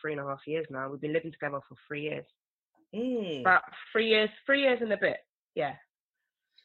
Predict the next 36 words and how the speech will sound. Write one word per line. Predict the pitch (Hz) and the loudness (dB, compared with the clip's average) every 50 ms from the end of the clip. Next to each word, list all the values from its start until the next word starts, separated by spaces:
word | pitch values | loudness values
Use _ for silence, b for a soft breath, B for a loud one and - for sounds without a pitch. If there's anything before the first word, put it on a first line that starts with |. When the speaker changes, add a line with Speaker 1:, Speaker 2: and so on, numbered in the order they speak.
| _ - - - | _ -8 -6 -4
Speaker 2:
Okay. | 403 - 123 107 107 135 170 208 - B B B B B B - | -2 0 0 0 -2 -2 -4 -4 -8 B B B B B B 6
So | - 202 | 8 8
obviously, | - 240 233 - 208 | 10 10 10 10 10
being | 175 240 254 247 | 10 10 10 10
in | 233 | 10
an | - - 208 | 8 8 4
interracial | - 180 175 170 - - 165 | 4 4 4 2 2 2 4
relationship, | 156 160 160 170 160 - - 135 123 | 4 4 4 4 2 2 2 2 4
do | 143 175 | 6 8
you | 196 202 | 8 8
feel | - 233 226 226 | 8 8 8 10
like | 226 220 214 196 165 - - - - | 10 10 10 10 8 6 2 2 6
you've, | 180 185 190 185 185 175 151 - - - - | 8 10 10 10 10 8 6 4 0 4 8
um, | - 156 160 156 156 156 156 156 156 151 151 147 147 B B B B B B B B B B B - | 8 10 10 10 10 8 8 8 8 6 6 4 2 B B B B B B B B B B B 4
had | - 190 - | 6 6 6
to | - 202 | 8 8
come | - - 190 180 175 170 | 10 10 10 10 10 10
on | 165 | 10
some | - - 175 175 | 10 10 10 10
sort | 147 - 170 - | 10 10 10 10
of | 151 160 | 10 10
a | 147 | 8
journey | - - 170 170 170 165 160 | 10 10 10 10 10 10 8
from | 139 - - 156 - - - - | 8 8 6 6 6 4 4 6
that | 180 170 - - | 6 6 6 6
point | - - 170 147 - - | 6 8 8 8 6 6
till | - - 165 151 151 | 4 4 4 4 4
now? | 151 156 156 151 143 131 120 120 | 6 6 8 10 10 10 10 10
Like, | 120 - - - | 10 8 8 8
do | - 170 | 8 8
you | 165 | 8
feel | - - 165 | 8 8 6
like | 143 135 | 8 8
you've | 143 135 | 8 6
had | 165 170 151 - | 6 4 4 4
to | - - 156 143 139 139 135 139 | 4 8 8 10 10 10 10 8